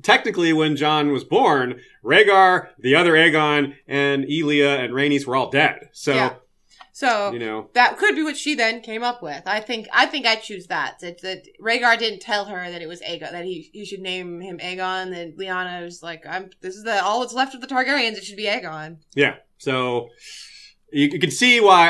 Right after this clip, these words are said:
Speaker 1: I, see, like you said, like, Yoke Boy, you said this earlier, and it really, as we've discussed it all here and, and laid it all out for everyone, what you said is really even more true now, which is they're both possible, and that makes it more fun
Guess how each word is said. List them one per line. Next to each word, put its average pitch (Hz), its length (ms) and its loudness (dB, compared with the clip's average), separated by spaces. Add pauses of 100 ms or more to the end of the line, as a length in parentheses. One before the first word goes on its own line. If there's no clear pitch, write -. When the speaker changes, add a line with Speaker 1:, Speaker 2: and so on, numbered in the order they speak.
(140)
Speaker 1:
I, - 60 -6
see, 170 120 2
like 175 160 2
you 175 80 0
said, 156 220 4
like, 147 260 -2
Yoke 196 220 2
Boy, 185 100 4
you 175 120 2
said 170 160 2
this 160 120 -2
earlier, 175 400 2
and 135 160 2
it 127 120 0
really, 139 500 4
as 135 220 0
we've 139 180 0 (180)
discussed 139 520 0
it 131 80 2
all 123 220 2
here 135 280 0
and, 117 240 -6
and 117 180 -8
laid 131 240 2
it 127 60 0
all 123 140 6
out 160 200 4
for 135 120 -4
everyone, 110 480 -6 (220)
what 135 140 0
you 135 100 0
said 131 280 4
is 113 180 -4
really 127 340 0
even 123 200 -2
more 123 220 -2
true 143 260 0
now, 131 420 2 (160)
which 135 200 -2
is 117 360 -2 (720)
they're 131 160 -2
both 180 480 4
possible, 120 720 2 (180)
and 131 240 0
that 156 280 6
makes 143 240 2
it 151 260 -6
more 147 260 2
fun 156 560 4